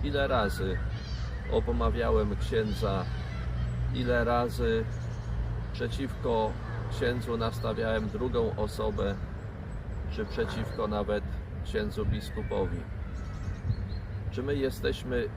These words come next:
w jedności z Bogiem, w jedności z Kościołem i przyjmujemy Boże błogosławieństwo, życie, czy też wybieramy przekleństwo i śmierć?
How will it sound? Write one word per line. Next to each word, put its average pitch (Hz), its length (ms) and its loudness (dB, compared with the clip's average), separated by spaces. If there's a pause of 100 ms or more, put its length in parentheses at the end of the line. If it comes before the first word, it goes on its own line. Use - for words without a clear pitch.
w 104 40 -2
jedności 113 680 -2
z - 100 -6
Bogiem, 104 520 0 (420)
w - 20 -4
jedności 110 600 -2
z - 100 -2
Kościołem 104 680 0 (1120)
i 117 100 0
przyjmujemy 120 840 0
Boże 117 380 0
błogosławieństwo, 107 1200 -2 (220)
życie, 110 440 -2 (840)
czy - 120 -2
też 123 360 0
wybieramy 107 840 2 (840)
przekleństwo 117 800 2 (200)
i - 100 0
śmierć? - 540 0